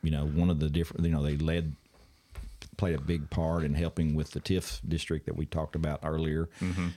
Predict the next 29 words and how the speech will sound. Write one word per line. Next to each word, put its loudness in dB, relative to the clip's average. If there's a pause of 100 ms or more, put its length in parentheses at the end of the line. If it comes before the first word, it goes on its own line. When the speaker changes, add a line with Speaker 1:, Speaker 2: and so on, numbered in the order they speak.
Speaker 1:
And 4
then 2
also 2
the, 0 (360)
the -2
growth 2
districts 0
for -4
schools. 0
That 0
was 0
in, 2
uh, -2
House -2
Bill -2
five, -4 (400)
five 0
fifty-three, 0
and 4
that -2
meant 2
a 0
lot 0
for -2
Bowling 0
Green 0
and 2
Warren 2
County. -2